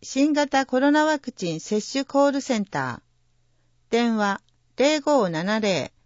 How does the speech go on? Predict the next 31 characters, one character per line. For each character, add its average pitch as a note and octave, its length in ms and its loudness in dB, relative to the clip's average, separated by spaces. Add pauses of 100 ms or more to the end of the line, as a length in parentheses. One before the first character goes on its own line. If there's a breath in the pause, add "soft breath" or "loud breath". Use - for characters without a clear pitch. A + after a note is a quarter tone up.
(340)
零 D4+ 240 2
八 C#4+ 320 -4
九、 F#3+ 420 -4 (220)
三 C#4 420 2
一 G#3+ 260 -2
零。 D3 300 -4 (1000)
ま A3+ 120 -2
た C4 180 2
は、 E3+ 240 0 (240)
保 G#3+ 120 -4
健 D4 260 2
予 D4 120 4
防 C4+ 240 2
課 A3+ 380 -2
新 C#4+ 300 -2
型 D4 260 0
コ C4+ 140 -2
ロ C#4+ 100 2
ナ D4+ 140 4
ワ D4+ 120 0
ク - 120 -16
チ F3+ 200 -6
ン D#3+ 80 -4
事 E3+ 160 -6
業 A#3 220 2
室。 - 400 -12 (720)
電 A3 300 -2
話、 F3+ 260 -2 (160)
三 D4+ 380 0
零 B3+ 200 0
三、 D#3 380 -4